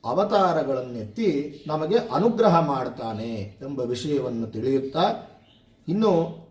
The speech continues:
ಯಾವ ರೀತಿಯಾಗಿ ಯಾವ ರೀ-, ಯಾವ ಯಾವ ಯುಗದಲ್ಲಿ ಭಗವಂತ ಅವತಾರವನ್ನು ಮಾಡಿ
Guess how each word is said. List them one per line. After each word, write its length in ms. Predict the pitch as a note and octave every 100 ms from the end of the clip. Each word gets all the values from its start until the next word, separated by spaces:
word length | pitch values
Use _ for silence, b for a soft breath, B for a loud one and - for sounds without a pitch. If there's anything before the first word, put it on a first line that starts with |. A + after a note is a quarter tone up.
| _ -
ಯಾವ 340 | C3+ F#3 A#3+
ರೀತಿಯಾಗಿ 640 | A3+ A3+ A3+ F#3+ F3 G3 F3
ಯಾವ 260 | D#3+ F#3+
ರೀ-, 320 | F3 F3 D#3
ಯಾವ 260 | D3+ E3 F3+
ಯಾವ 260 | F3+ E3+ D3+
ಯುಗದಲ್ಲಿ 520 | D3 F#3 F#3 F3 E3
ಭಗವಂತ 440 | C#3+ E3 D#3 D3+
ಅವತಾರವನ್ನು 760 | D#3 C3 D3 E3 E3 D3+ C#3 C3+
ಮಾಡಿ 420 | B2 F3 G#3+